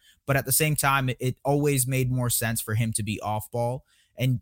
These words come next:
you don't have that point guard. You don't have that prototypical point guard to create for you. So Pascal has kind of slipped in here and been that guy. And he's, he's thrived in that situation. I'd say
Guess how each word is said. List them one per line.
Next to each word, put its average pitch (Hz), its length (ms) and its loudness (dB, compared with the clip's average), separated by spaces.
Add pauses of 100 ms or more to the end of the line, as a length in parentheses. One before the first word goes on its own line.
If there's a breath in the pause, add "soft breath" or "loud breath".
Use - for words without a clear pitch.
(100)
you 135 160 0
don't 156 260 -2
have 135 440 -2
that 110 220 -4
point 131 240 -6
guard. 101 440 -4
You 120 80 -6
don't 131 100 -2
have 131 180 0
that 117 140 -4
prototypical 113 640 -4
point 104 220 -6
guard 101 220 -6
to - 80 -16
create 123 300 -6
for 110 160 -6
you. 101 180 -4 (220 soft breath)
So 123 160 2
Pascal 127 520 0
has 120 140 0
kind 104 180 -6
of 104 60 -4
slipped - 260 -6
in 123 140 -2
here 113 160 -2
and 98 160 -4
been 175 180 -2
that 117 180 -2
guy. 101 260 -6 (320)
And 127 140 2
he's, 139 260 2
he's 156 220 0
thrived 156 340 0
in 143 60 -4
that 131 160 -2
situation. 131 480 -4
I'd 170 180 0
say 190 220 0